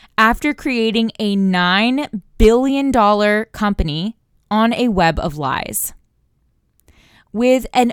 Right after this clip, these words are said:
overwhelming desire to be the next Steve Jobs or Jeff Bezos, Elizabeth Holmes put the cart before the horse, dropping out of college at nineteen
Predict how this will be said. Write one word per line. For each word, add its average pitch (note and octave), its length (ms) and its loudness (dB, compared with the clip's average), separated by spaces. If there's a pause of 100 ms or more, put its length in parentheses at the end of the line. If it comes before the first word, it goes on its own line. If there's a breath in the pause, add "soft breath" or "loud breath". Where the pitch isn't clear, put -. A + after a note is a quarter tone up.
(160)
overwhelming B3+ 800 2
desire E3 560 -2
to - 100 -12
be F#3 80 -4
the E3 80 -6
next E3+ 280 -4
Steve C4+ 400 -4
Jobs A#3+ 520 2
or G3 260 0
Jeff A3 360 -2
Bezos, G3 720 -2 (520 soft breath)
Elizabeth A#3+ 440 -2
Holmes G3 500 0
put - 220 0
the G3+ 40 -6
cart G#3 440 -4
before F3 360 -2
the D#3+ 100 -6
horse, - 500 -10 (520)
dropping G3+ 440 2
out C4 140 2
of B3+ 80 -6
college E3+ 440 2
at - 180 -4
nineteen G3 1000 -4